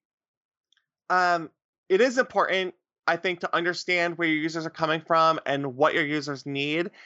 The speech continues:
And I think that, you know, a lot of those corporate interests are really good at, you know, having product-driven decisions.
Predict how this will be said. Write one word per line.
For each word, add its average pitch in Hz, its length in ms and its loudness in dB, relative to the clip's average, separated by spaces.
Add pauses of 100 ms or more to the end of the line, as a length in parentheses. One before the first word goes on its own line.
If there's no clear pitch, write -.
(240)
And 165 120 4
I 160 120 2
think 185 280 -4
that, 165 160 2 (560)
you 180 80 -8
know, 160 180 2
a 151 60 0
lot 175 260 4
of 196 60 0
those 180 200 -4
corporate 175 380 -6
interests - 760 -4 (420)
are 160 160 4
really 180 260 -2
good 160 400 -2 (120)
at, 147 300 0 (480)
you 170 80 -14
know, 165 160 -2
having 165 480 -4
product-driven 151 840 -2
decisions. 165 800 -6